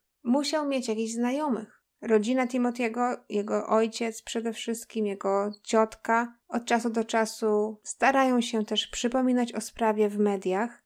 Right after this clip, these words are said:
Jeżeli Timothy trafił do adopcji, czy ta rodzina adopcyjna nie zdała sobie sprawy? Nie ruszyło ich sumienie?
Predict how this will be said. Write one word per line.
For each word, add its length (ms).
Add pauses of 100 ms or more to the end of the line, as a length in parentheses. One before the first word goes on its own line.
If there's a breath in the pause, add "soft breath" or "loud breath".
(140)
Jeżeli 360
Timothy 400
trafił 400
do 140
adopcji, 840
czy 160 (200)
ta 460
rodzina 640
adopcyjna 1000 (200)
nie 160
zdała 420
sobie 280
sprawy? 760 (240)
Nie 160
ruszyło 440
ich 180
sumienie? 640